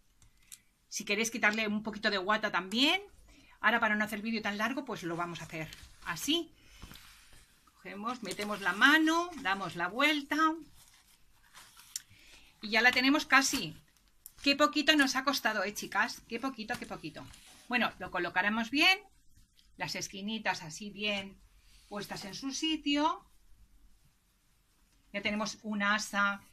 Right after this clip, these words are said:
y la solapa colocada. Ahora le daremos un planchazo ahí y otro aquí. Y colocaremos así,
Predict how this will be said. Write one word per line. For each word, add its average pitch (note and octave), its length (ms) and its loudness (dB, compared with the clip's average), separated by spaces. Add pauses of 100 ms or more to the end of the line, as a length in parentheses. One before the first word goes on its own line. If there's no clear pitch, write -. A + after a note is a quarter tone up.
(100)
y A#3 120 -4
la A3 120 6
solapa G3 560 0
colocada. C4+ 720 2 (880)
Ahora F3+ 160 -2
le F3 120 -4
daremos E3+ 300 -4
un E3+ 140 -8
planchazo F3 600 -4
ahí F#3 560 -8 (720)
y F3+ 140 -10
otro F#3 300 -2
aquí. D4 640 2 (1500)
Y G#3 180 -4
colocaremos G3+ 880 0 (1300)
así, C#4+ 640 0